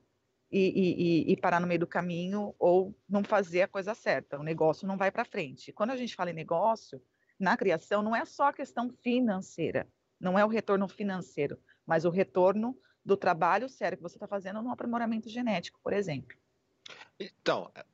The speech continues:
Speaker 2: a questão, é, dessa, você <laughs> mencionou, da questão de não ter o objetivo,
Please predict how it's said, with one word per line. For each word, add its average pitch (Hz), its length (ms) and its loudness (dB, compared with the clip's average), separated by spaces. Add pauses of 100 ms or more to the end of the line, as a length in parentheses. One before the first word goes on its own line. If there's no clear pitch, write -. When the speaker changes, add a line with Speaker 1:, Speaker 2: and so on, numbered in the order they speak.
Speaker 2:
a - 60 -14
questão, 139 920 -4
é, 107 320 4
dessa, 113 440 -2
você 107 320 -4
<laughs> - 80 -18
mencionou, 113 640 0 (480)
da 110 180 0
questão 123 480 -6
de 107 140 -12
não 120 300 -2
ter 139 300 2
o 139 80 0
objetivo, 110 1160 0